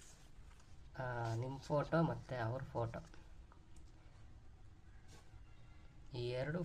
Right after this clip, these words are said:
ಫೋಟೋಗಳಲ್ಲಿ ಒಂದು ನೀವು ಇಷ್ಟಪಟ್ಟಿರುವಂತಹ ಒಂದು ಹೆಣ್ಣಾಗಲಿ ಅಥವಾ ಗಂಡಿನ, ಗಂಡಾಗಲಿ ಒಂದು ಫೋಟೋ,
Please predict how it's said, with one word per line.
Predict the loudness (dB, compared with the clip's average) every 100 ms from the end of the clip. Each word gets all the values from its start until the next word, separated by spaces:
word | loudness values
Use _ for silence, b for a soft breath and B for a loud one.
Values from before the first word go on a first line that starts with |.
| 4
ಫೋಟೋಗಳಲ್ಲಿ | 6 8 8 6 6 4 2 -2 B B B B B 0
ಒಂದು | 2 4 4 4 0 -6 -10 -2
ನೀವು | 2 4 4
ಇಷ್ಟಪಟ್ಟಿರುವಂತಹ | 2 2 2 2 4 4 2 0 2 6 6
ಒಂದು | 6 6
ಹೆಣ್ಣಾಗಲಿ | 6 6 6 4 4 2
ಅಥವಾ | 2 2 4
ಗಂಡಿನ, | 6 6 4 4
ಗಂಡಾಗಲಿ | 6 6 6 6
ಒಂದು | 6 4
ಫೋಟೋ, | 4 2 4